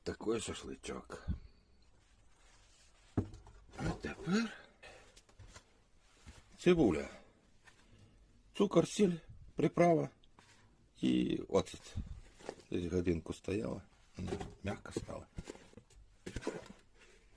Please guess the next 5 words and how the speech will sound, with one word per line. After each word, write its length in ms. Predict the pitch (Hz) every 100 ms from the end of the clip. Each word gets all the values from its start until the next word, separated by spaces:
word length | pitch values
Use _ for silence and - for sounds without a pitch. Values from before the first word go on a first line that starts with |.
| - - - - _ _ -
Не 140 | 113 107
знаю 280 | 104 107 90
тільки, 220 | 92 101
наскільки 440 | 95 - 95 -
класти. 500 | 87 113 190 - 165